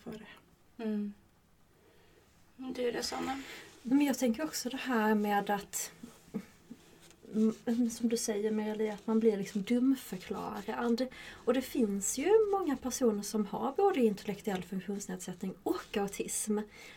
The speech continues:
Speaker 3: Men sen så finns det ju de som är normalbegåvade och de som är väldigt högt begåvade. Så att man kan ju, liksom, inte, alltså, en fördom kan ju då vara att, "Nej, men jag tror att du har en låg intelligens också", fastän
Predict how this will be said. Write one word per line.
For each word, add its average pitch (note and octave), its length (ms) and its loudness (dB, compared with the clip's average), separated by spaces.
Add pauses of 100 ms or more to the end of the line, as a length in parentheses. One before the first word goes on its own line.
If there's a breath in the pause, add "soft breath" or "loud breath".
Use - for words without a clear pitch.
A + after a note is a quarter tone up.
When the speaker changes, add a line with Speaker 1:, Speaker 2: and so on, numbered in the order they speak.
Speaker 3:
Men B3+ 120 2
sen G3+ 220 2
så F3+ 100 -10
finns G3 300 -6
det B3+ 80 -4
ju D#4 60 -2
de E4 180 2
som B3+ 160 0
är B3+ 60 6
normalbegåvade G#3 880 4
och A3 60 6
de F#3+ 180 2
som G3+ 200 0
är G3 40 0
väldigt F#3 460 0
högt - 540 4
begåvade. - 600 0 (580 loud breath)
Så - 140 0
att A#3 80 0
man A#3+ 340 8 (360)
kan B3 180 2
ju, C4 100 4
liksom, B3+ 260 2
inte, G#3+ 560 4 (140)
alltså, A3 160 -2
en A#3 80 4
fördom A#3 600 2
kan B3 140 0
ju C4 60 4
då A#3+ 140 6
vara A3 340 6
att, F#3 100 -2
"Nej, G#3 100 0
men G#3 140 2
jag F#3+ 120 -4
tror F#3+ 320 2
att - 300 -8 (920)
du A3+ 160 2
har A3 160 4
en A3 80 6
låg G#3 260 8
intelligens A3+ 600 2
också", - 440 -6
fastän G#3+ 220 4